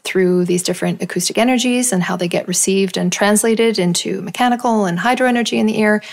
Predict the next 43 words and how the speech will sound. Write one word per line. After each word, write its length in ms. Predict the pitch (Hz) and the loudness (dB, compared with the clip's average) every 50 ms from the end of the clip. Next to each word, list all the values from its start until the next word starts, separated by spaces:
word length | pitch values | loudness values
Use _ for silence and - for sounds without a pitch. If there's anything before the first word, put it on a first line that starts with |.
| - - - | -20 -12 -8
but 100 | - 165 | -2 0
that 140 | 170 165 170 | 0 2 2
the 80 | 185 | 4
middle 220 | 190 185 190 190 - | 4 4 4 4 4
ear 140 | 190 196 190 | 4 4 4
muscles 320 | 190 185 - - 190 - | 4 2 2 0 0 -2
play 200 | - - - 185 | -2 -2 0 0
a 80 | 175 170 | 2 2
role 340 | 175 175 175 180 190 190 | 2 2 2 2 2 2
in 180 | 185 180 180 175 | 2 2 4 4
modulating 680 | 180 175 180 185 180 190 190 185 185 185 196 196 196 185 | 4 4 4 4 2 2 2 2 2 2 2 0 0 -2
and 100 | 175 220 - | -2 -2 0
influencing 680 | 208 220 220 - 254 247 233 226 - 269 277 285 294 | 2 2 2 2 0 0 0 0 0 -2 -2 -4 -4
how 500 | 262 - - 190 185 185 190 202 220 226 | -6 -4 -2 0 2 2 2 2 0 0
that 220 | 208 220 208 - | 0 -2 -2 0
energy 540 | - 214 202 208 202 - 220 220 220 214 214 - - - - - _ _ | 0 0 0 0 0 0 0 0 0 -2 -4 -8 -14 -20 -20 -20 _ _
reaches 320 | 196 202 202 - 233 208 | 0 0 2 2 0 0
the 140 | 190 190 151 | 2 2 2
ear 180 | 185 190 196 202 | 4 4 4 2
and 140 | 196 190 180 | 2 0 -2
gets 340 | 160 - - - - - - | -2 -4 -2 -2 -4 -4 -4
transduced. 760 | - - - 185 170 175 - - 233 247 254 254 - - - - - - - - - _ - | -4 -4 -2 0 0 -2 -2 -2 -2 -2 -2 -2 -4 -4 -6 -12 -16 -16 -16 -18 -18 _ 0
And 420 | 214 208 208 208 202 202 208 196 - - | 2 4 6 6 6 6 4 2 2 2
then 400 | 214 208 208 208 208 208 202 - | 2 4 4 6 4 4 4 4
we 120 | 214 214 | 4 4
also 240 | 202 202 208 - 214 | 4 4 2 2 2
looked 220 | 208 208 208 - - | 0 0 0 2 0
at 180 | 202 196 - | 0 0 0
how 540 | - - 208 202 196 196 190 190 190 185 - - | 0 0 2 4 4 4 4 4 2 0 0 0
reading 360 | 190 208 247 247 247 233 220 | 0 2 2 2 4 4 4
is 120 | 208 190 | 2 2
affected 360 | 202 185 - 190 180 - 185 175 | 0 0 -2 -2 -2 -2 -4 -2
by 180 | - 180 175 175 | -2 0 0 0
sound 400 | - - 214 208 208 214 208 196 | 0 0 2 2 4 4 4 2
awareness, 640 | 180 175 170 175 180 202 247 330 370 - - - | 2 0 -2 0 0 0 0 0 0 0 -2 0
and 460 | - 208 190 190 185 185 185 180 - - | 0 2 2 4 4 2 2 0 0 0
our 480 | 185 185 185 185 185 185 180 180 180 180 | 0 2 2 2 2 2 0 0 -2 -4
teaching 580 | - - - 285 269 - - 247 240 233 226 - | -4 -4 -2 -2 -2 0 0 0 0 0 0 2
of 260 | 214 202 190 185 - - | 0 0 0 -2 -6 -6
reading 460 | - 190 202 202 196 190 190 190 190 | -2 0 2 2 4 4 4 4 2
and 240 | 185 180 180 175 - | 2 2 0 0 2
letters 480 | 185 196 202 202 202 202 208 208 - - | 2 4 4 4 4 4 2 2 0 -2
can 500 | - - 190 185 180 180 180 175 175 | -2 -2 -2 0 2 2 0 0 -2